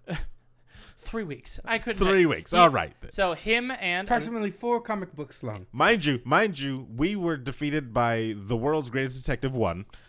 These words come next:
Speaker 2: somebody that consistently
Speaker 1: Detective. A man. A man.
Speaker 2: Also, consistently, you, blind guys. Blind people.
Speaker 1: Yeah, I'm pretty sure they
Speaker 2: Spank
Speaker 1: have more
Speaker 2: ya,
Speaker 1: than just
Speaker 2: spank
Speaker 1: blind,
Speaker 2: ya, spank you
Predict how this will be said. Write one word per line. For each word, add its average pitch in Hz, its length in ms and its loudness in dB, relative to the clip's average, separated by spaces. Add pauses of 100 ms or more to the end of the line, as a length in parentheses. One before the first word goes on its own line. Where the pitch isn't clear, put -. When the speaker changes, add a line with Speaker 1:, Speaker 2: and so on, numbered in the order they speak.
Speaker 2:
somebody 160 460 2
that 120 340 -2 (580)
consistently 135 1120 -2
Speaker 1:
Detective. 147 600 -2
A 160 80 2
man. 156 360 -2 (400)
A 160 60 2
man. 131 380 -2 (260)
Speaker 2:
Also, 160 400 6 (140)
consistently, 147 960 0
you, 240 120 -6 (160)
blind 220 420 6
guys. 90 440 4 (260)
Blind 247 380 8
people. 127 400 2
Speaker 1:
Yeah, 131 240 -6
I'm 127 100 -10
pretty 151 200 -2
sure 147 160 -2
they 139 60 2
Speaker 2:
Spank 143 160 2
Speaker 1:
have 214 80 6
more 160 120 6
Speaker 2:
ya, 180 120 6
Speaker 1:
than 170 60 2
just 160 280 0
Speaker 2:
spank 147 160 2
Speaker 1:
blind, 165 380 10
Speaker 2:
ya, 214 360 6
spank 226 420 0
you 202 240 0